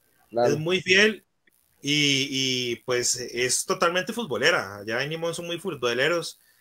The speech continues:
Speaker 2: aman mucho al equipo y, pues, se han repatriado un poco con este Limón Black Star, a pesar de que hace falta el verde y blanco, ¿verdad? Que ese es el,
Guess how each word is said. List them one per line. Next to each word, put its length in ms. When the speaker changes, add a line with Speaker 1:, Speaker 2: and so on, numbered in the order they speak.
Speaker 2:
aman 180
mucho 220
al 80
equipo 440
y, 140
pues, 220
se 120
han 420
repatriado 640
un 80
poco 220
con 140
este 200
Limón 200
Black 220
Star, 260
a 120
pesar 280
de 100
que 80
hace 180
falta 280
el 100
verde 200
y 40
blanco, 380
¿verdad? 260
Que 180
ese 180
es 60
el, 280